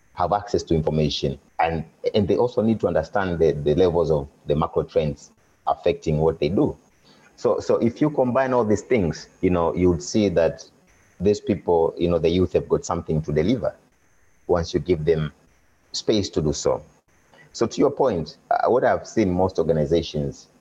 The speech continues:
you know, have not become, uh, you know,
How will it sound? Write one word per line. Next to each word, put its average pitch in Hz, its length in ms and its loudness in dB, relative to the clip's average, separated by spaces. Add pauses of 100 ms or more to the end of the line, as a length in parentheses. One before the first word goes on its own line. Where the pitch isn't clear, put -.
(120)
you 71 80 -6
know, 73 240 0 (680)
have 95 260 -2
not 98 200 0
become, 82 760 -2
uh, - 420 0 (300)
you 85 80 -4
know, 80 220 -2